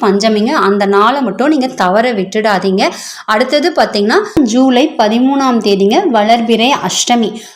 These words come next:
அந்த நாள் அன்றும் நீங்க பூஜை செய்ய மறக்காதீங்க. நிறைய பேர் வந்து வேலைக்கு போவீங்க, so எல்லா நாளும் உங்களால பூஜை செய்ய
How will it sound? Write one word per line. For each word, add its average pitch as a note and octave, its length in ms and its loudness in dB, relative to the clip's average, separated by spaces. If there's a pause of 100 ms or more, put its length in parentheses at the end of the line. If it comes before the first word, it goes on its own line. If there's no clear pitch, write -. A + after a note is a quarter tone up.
(180)
அந்த D#4+ 180 2 (140)
நாள் C4+ 280 -2
அன்றும் A3 320 2 (120)
நீங்க A3 180 2 (220)
பூஜை A#3+ 300 2
செய்ய A3 300 0 (140)
மறக்காதீங்க. F#3+ 680 0 (360)
நிறைய B3+ 260 0
பேர் D4 160 -2
வந்து A#3+ 180 0 (120)
வேலைக்கு C4 460 0
போவீங்க, G3+ 380 0 (340)
so - 60 -8 (180)
எல்லா C4 220 2 (140)
நாளும் A3 260 0
உங்களால G3+ 380 0 (100)
பூஜை G#3 260 -2
செய்ய G#3+ 240 0